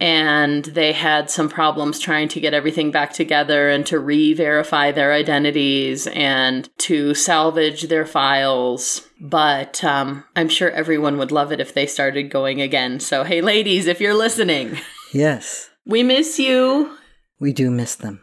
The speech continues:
Speaker 1: We do.
Speaker 2: They're still on my list in case something comes up in the feed, you know?
Speaker 1: Yes,
Speaker 2: Yeah.
Speaker 1: yes. Right after they got hacked, they released an episode or two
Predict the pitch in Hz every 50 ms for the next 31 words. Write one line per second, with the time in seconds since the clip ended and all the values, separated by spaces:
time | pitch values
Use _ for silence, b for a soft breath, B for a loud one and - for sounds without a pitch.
0 | _ - 180 180 151 147 139 131 131 127 127 - - - b b b 139 135 -
1 | - - 160 160 170 160 156 147 143 131 131 131 - 135 139 135 127 120 - -
2 | - - - - - 127 123 - - 131 120 117 - - - 123 117 - 127 120
3 | 113 - 127 123 117 120 117 - 123 117 113 107 - - 120 110 110 90 98 101
4 | 92 92 110 - 214 208 233 240 240 233 220 208 190 180 175 - 233 214 202 202
5 | 196 190 180 175 170 170 - - 190 196 214 214 208 214 208 - 214 208 196 190
6 | 190 175 175 175 165 - - 170 170 175 175 - - - - - 165 170 175 165
7 | 175 175 170 175 175 170 - - 175 165 156 156 156 175 170 170 - 175 165 165
8 | 160 151 143 143 - - - 190 160 156 151 147 143 131 - -